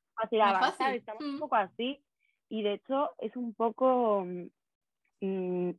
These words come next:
Speaker 1: antes a lo mejor mi divulgación era como de, "Esto es superimportante, entonces tienes que hacer esto", intentar convencer a la gente, y claro, pues según fue aprendiendo, mm, pero apren-, o sea, que si a nivel de datos,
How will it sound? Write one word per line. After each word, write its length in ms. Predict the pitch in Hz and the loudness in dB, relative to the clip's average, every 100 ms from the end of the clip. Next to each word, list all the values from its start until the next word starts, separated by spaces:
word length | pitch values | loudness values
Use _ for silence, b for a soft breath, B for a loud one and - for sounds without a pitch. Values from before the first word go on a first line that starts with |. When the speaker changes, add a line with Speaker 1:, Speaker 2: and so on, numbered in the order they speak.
| _ | _
Speaker 1:
antes 560 | 196 247 254 247 262 320 | 4 6 8 8 8 6
a 120 | 247 | 0
lo 100 | 202 | 0
mejor 220 | - 214 | 0 0
mi 80 | 240 | 2
divulgación 800 | 254 247 220 220 - 240 262 277 | 2 2 2 -2 -4 -2 -2 -2
era 140 | 262 | -2
como 180 | 247 214 | -2 -4
de, 180 | 196 185 | -2 -2
"Esto 280 | 196 196 - | -6 -6 -4
es 80 | 262 - _ - - | -4 -8 _ -12 -4
superimportante, 1200 | 180 185 170 160 - 165 151 - 240 269 302 302 | 0 0 -2 -6 -6 -6 -8 2 6 8 8 8
entonces 340 | 277 254 214 | 6 6 4
tienes 180 | 220 220 | 4 4
que 60 | 262 | 4
hacer 160 | 254 262 | 4 4
esto", 140 | 277 | 4
intentar 440 | 247 214 202 190 | 2 0 0 2
convencer 420 | 208 269 226 190 214 | 4 4 2 0 0
a 40 | |
la 140 | 190 | -2
gente, 400 | 180 233 240 185 B B B B | -2 -6 -2 -4 B B B B
y 100 | 196 | 4
claro, 200 | 202 226 | 8 6
pues 120 | 208 - _ - | 4 -2 _ 4
según 300 | 170 175 180 | 6 6 4
fue 120 | 226 | 0
aprendiendo, 720 | 226 226 226 233 254 254 302 - _ _ _ _ 202 | 0 2 4 2 2 2 2 0 _ _ _ _ 0
mm, 220 | 196 185 - - | 2 0 -2 4
pero 140 | 190 | 6
apren-, 240 | 175 185 - | 6 2 0
o 40 | |
sea, 120 | 185 175 | -6 -6
que 120 | 190 | -2
si 60 | |
a 80 | 185 | -2
nivel 300 | 175 180 214 | 0 0 0
de 100 | 214 | 0
datos, 360 | 196 214 190 | 0 0 -2